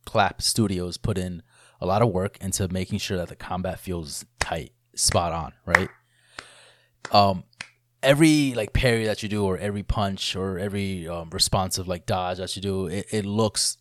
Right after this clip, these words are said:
to me, obviously we haven't played the game, but it looks like the game is nailing all those, like, cues, right?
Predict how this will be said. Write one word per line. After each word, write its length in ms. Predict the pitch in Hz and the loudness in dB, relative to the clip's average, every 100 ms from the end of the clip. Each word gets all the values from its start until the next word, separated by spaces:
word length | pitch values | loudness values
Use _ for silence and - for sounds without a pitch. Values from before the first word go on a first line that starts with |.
| - | -8
to 180 | 107 98 | -6 -2
me, 400 | 107 110 92 - | 0 2 0 -6
obviously 380 | - 95 98 98 | -6 -4 -2 -4
we 60 | 90 | -4
haven't 180 | 87 85 | -4 -2
played 180 | 101 | -2
the 80 | 95 | -2
game, 160 | 92 92 | -4 -6
but 100 | 92 | -2
it 40 | 95 | 0
looks 200 | 107 110 | 0 -2
like 160 | 92 | -4
the 60 | 92 | -6
game 500 | 92 98 95 95 92 - - - | -6 -6 -4 -6 -8 -14 -20 -12
is 220 | 98 90 | -8 -6
nailing 600 | 98 95 98 98 90 85 - _ _ _ | -2 -2 -2 -2 -6 -10 -16 _ _ _
all 220 | 110 107 101 | 6 6 6
those, 380 | 92 90 - | 0 -4 -6
like, 360 | 82 85 - - - - | -6 -10 -14 -16 -16 -10
cues, 480 | - 98 80 73 - | -2 -2 -2 -8 -8
right? 280 | 85 90 | -6 -6